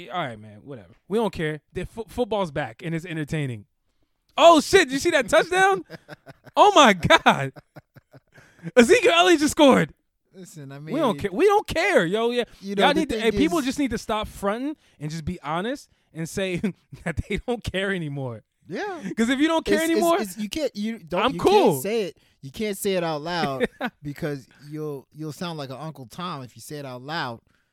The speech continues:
Speaker 2: But, I mean, that's, that's what it is. I mean, there, it, the, the problem is that whole kneeling thing, there was no real end game to it.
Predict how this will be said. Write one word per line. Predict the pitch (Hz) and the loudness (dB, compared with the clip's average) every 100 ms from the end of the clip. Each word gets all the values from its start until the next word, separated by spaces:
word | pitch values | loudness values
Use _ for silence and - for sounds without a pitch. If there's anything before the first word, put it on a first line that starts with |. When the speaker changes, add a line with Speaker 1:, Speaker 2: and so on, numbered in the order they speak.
| _ _ _ _ - | _ _ _ _ -12
Speaker 2:
But, | 127 147 143 | -6 -6 -8
I | 139 | -10
mean, | 156 151 143 120 | -10 -8 -10 -8
that's, | 156 180 - - - _ _ | -6 -8 -10 -18 -20 _ _
that's | 147 180 - | -8 -8 -8
what | 175 190 | -6 -4
it | 175 | -4
is. | 214 - | -6 -6
I | |
mean, | 185 170 - _ _ _ _ _ | -6 -6 -10 _ _ _ _ _
there, | 190 202 - _ - - _ - | 2 2 0 _ -20 -20 _ -14
it, | 185 _ _ | -14 _ _
the, | 170 151 165 | -14 -14 -14
the | 156 | -10
problem | 147 185 175 160 | -6 -6 -6 -6
is | 160 160 143 | -6 -6 -6
that | 151 | -8
whole | 147 156 | -6 -8
kneeling | 151 165 147 | -6 -8 -8
thing, | 131 143 131 110 | -10 -12 -12 -8
there | 147 | -6
was | 143 127 | -6 -8
no | 143 147 135 - 120 | -8 -6 -8 -12 -16
real | 123 139 131 127 _ _ | -8 -6 -6 -10 _ _
end | 165 170 156 123 | -8 -6 -6 -10
game | 110 131 123 113 98 | -12 -12 -12 -14 -16
to | - 110 | -16 -16
it. | 95 | -18